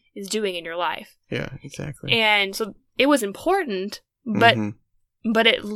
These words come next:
Speaker 1: it was pointing to something greater. The sign always pointed to
Speaker 2: Yeah,
Speaker 1: something
Speaker 2: of
Speaker 1: greater,
Speaker 2: course. It
Speaker 1: you
Speaker 2: was an
Speaker 1: know?
Speaker 2: object lesson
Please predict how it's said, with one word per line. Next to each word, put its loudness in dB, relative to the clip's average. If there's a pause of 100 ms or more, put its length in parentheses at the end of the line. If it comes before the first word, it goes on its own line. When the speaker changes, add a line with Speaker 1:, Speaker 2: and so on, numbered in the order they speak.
(160)
Speaker 1:
it 0
was 0
pointing 2
to -2
something -6
greater. -2 (300)
The -4
sign 4
always 4
pointed -4
to 0
Speaker 2:
Yeah, 4
Speaker 1:
something -4
Speaker 2:
of -8
Speaker 1:
greater, 0
Speaker 2:
course. -6
It 2
Speaker 1:
you 8
Speaker 2:
was 4
an 4
Speaker 1:
know? 4
Speaker 2:
object 0
lesson -4